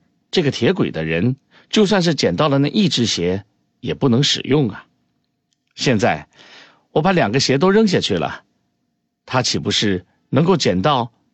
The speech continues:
一双好的鞋子，好好的走路了吗？”不要对人性失去信心，人心像海洋，就算当中有几滴污水，也不会弄脏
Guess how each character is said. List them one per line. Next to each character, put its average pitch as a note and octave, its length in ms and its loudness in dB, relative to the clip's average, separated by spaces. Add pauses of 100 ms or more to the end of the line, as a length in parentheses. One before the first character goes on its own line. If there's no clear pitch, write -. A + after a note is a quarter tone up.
一 A#2+ 120 2
双 B2+ 220 0
好 - 240 -6
的 - 140 -12
鞋 F2+ 240 -2
子， F#2+ 260 -4 (280)
好 D2 340 -2
好 B2+ 200 -2
的 A2 100 -4
走 - 260 -8
路 B2 240 2
了 D2 120 -10
吗？” - 180 -20 (1900)
不 D3+ 80 2
要 E3+ 160 4
对 C3 140 2
人 G2+ 200 2
性 F#2+ 520 0
失 C3 200 -2
去 G2+ 140 -2
信 G2+ 200 0
心， F#2+ 360 -4 (540)
人 A2+ 200 2
心 C#3 320 2
像 G2 180 -2
海 D#2 200 -4
洋， C#2+ 360 -6 (460)
就 F#3+ 120 2
算 D#3+ 160 2
当 D#3 200 2
中 D#3 340 2 (240)
有 C3 160 0
几 - 160 -6
滴 B2+ 160 0
污 D#3+ 220 2
水， - 360 -6 (280)
也 B2 120 2
不 C3 160 2
会 D3 120 2
弄 C3+ 260 2
脏 A#2+ 340 2